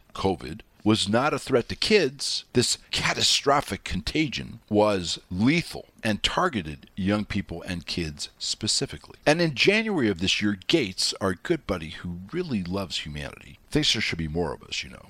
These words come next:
Gates warned that a new pandemic is afoot. Oh, yes, like Christmas Eve. And it may be man-made. Oh, imagine that. Quote,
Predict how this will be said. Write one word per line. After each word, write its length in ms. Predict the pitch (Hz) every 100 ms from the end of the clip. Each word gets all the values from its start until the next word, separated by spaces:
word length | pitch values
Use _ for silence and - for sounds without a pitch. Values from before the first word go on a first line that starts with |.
| -
Gates 300 | 170 202 -
warned 280 | 131 127 123
that 120 | 110
a 180 | 92 90 _
new 260 | 87 104 190
pandemic 720 | - 190 180 120 143 139 -
is 140 | - 107
afoot. 480 | 120 - 92 - - _
Oh, 480 | 117 139 139 117 98
yes, 640 | 78 69 87 87 80 -
like 460 | 87 82 82 - -
Christmas 540 | - 85 - 71 - 73
Eve. 480 | 67 65 64 - - - -
And 120 | 139
it 80 | 151
may 160 | 165
be 160 | 196 208
man-made. 800 | 131 175 196 180 220 233 - - - -
Oh, 360 | - 220 226 - - -
imagine 640 | 165 160 - 170 165 180 165
that. 360 | 180 175 - - - - -
Quote, 380 | - 190 160